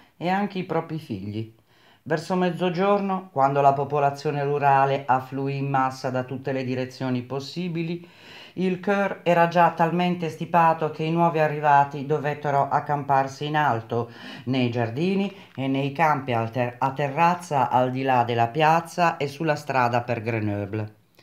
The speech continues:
I mercanti facevano già buoni affari, si mangiava, si beveva, c'era un ronzio e un'animazione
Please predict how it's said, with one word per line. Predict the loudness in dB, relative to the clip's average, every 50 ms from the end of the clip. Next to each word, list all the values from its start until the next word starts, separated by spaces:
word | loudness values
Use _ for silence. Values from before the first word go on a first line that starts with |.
| _ -20 -20 -20 -20 -20 -8
I | -2 0 2
mercanti | 2 2 2 2 2 2 2 2 0 0 -2 -2
facevano | -2 -2 -2 -2 -2 0 0 0 -2 -2
già | 0 2 2 2 2
buoni | 2 0 0 0 0
affari, | -2 -4 -6 -2 2 2 4 4 2 0 -2 -6 -10 -16 -18 -18 -18 -18 -18
si | _ -8 -4 0
mangiava, | 0 2 2 2 2 4 6 8 8 8 6 6 2 0
si | 0 -4 -6 -6
beveva, | -4 -2 -2 -2 0 0 2 2 2 4 4 4 4 4 0 -10 -16 -18 -14 _
c'era | -4 2 2 2 4 2 0 0
un | 0 0
ronzio | 0 0 0 0 -2 -4 -2 0 2 2 2 4 2 2
e | 2
un'animazione | 0 0 0 0 0 2 0 0 0 -2 -4 -4 -2 -2 0 0 0 0 -2 -2